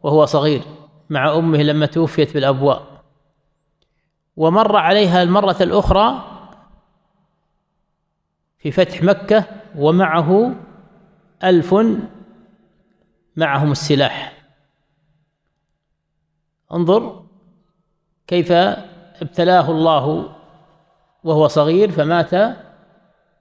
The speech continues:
ماتت أمه وهو صغير، ورجع قد نصره الله وأعزه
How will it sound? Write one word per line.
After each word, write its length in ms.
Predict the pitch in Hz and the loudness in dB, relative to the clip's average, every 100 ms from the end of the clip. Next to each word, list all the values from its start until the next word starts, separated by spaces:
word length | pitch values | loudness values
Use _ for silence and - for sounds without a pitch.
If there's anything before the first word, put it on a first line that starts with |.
| - | -10
ماتت 300 | 151 165 147 | -8 -6 -2
أمه 220 | 190 185 | 0 2
وهو 200 | 165 160 | 4 2
صغير، 360 | 156 156 151 - - - _ _ _ _ _ _ - | 2 2 0 -2 -12 -20 _ _ _ _ _ _ -4
ورجع 720 | 139 170 170 165 160 175 185 220 - - - | 2 2 2 0 0 -2 -4 -10 -20 -10 -4
قد 120 | 147 | -2
نصره 420 | 175 - 165 151 | 0 0 0 2
الله 360 | 165 160 147 151 | 2 2 2 2
وأعزه 640 | 143 160 151 151 131 | 2 0 0 -2 0